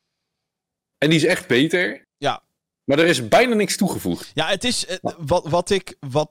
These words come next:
Speaker 2: mijn grote gevoelens zijn met <clears throat> Overwatch twee is: het is inderdaad gewoon een update met één nieuwe mode. En inmiddels, nou, wat zullen we zeggen, vier nieuwe levels? En dan weet ik niet,
Speaker 1: Ja.
Speaker 2: dan heb ik niet echt geteld. Dus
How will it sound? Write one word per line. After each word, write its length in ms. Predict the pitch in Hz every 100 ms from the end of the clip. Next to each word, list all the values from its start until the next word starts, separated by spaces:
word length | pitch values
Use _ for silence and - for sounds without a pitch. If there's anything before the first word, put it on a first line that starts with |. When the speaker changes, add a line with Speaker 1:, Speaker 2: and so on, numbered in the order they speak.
| _
Speaker 2:
mijn 340 | - 131 185 226
grote 340 | 90 185 208
gevoelens 480 | 160 143 185 202 175
zijn 200 | 156 135
met 200 | 131 -
<clears throat> 60 | 165
Overwatch 400 | 147 120 117 -
twee 180 | 135
is: 80 | 180
het 120 | 147
is 120 | 139 127
inderdaad 380 | 147 135 151
gewoon 160 | - 139
een 120 | 127 -
update 480 | 156 - 127 117
met 180 | 127 117
één 200 | - 170
nieuwe 220 | 160 139
mode. 360 | 127 147 113 107 - _ _ _ _
En 280 | 127 131 127
inmiddels, 760 | 147 135 165 175 127 - - - _ _ _ _ _ _ _ _ _
nou, 320 | 143 110 95
wat 140 | 104
zullen 180 | - 127
we 60 | 127
zeggen, 200 | 143 165
vier 260 | - 196
nieuwe 180 | 226 226
levels? 520 | 220 233 277 330 - -
En 100 | 123
dan 100 | 139
weet 160 | 151 160
ik 80 |
niet, 260 | 151 165 -
Speaker 1:
Ja. 220 | 98 90 82
Speaker 2:
dan 200 | 131 131
heb 120 | 143
ik 80 | 139
niet 180 | 156
echt 280 | 127 139 -
geteld. 600 | - 143 135 120 151 -
Dus 280 | 127 123 -